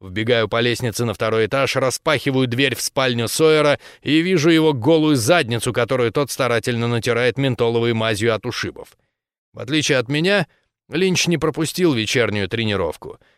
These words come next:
и, судя по большим багрово-красным пятнам на его теле, засранца сегодня неслабо помяли. Едва сдерживаясь, чтобы по этой заднице не пнуть,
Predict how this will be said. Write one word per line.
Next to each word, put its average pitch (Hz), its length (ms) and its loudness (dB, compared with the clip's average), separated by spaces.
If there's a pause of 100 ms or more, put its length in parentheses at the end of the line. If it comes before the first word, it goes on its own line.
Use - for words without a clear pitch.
и, 107 120 -16
судя 170 300 0
по 165 140 2
большим 147 500 2
багрово-красным 139 920 2
пятнам 160 440 0
на 147 60 2
его 147 240 2
теле, 147 400 2 (240)
засранца 135 640 0
сегодня 139 420 0
неслабо 139 580 2
помяли. 104 600 -4 (760)
Едва 110 320 0
сдерживаясь, 107 520 0
чтобы 110 240 -4
по 117 80 -4
этой 113 240 0
заднице 107 560 -2
не 117 120 0
пнуть, 202 340 -2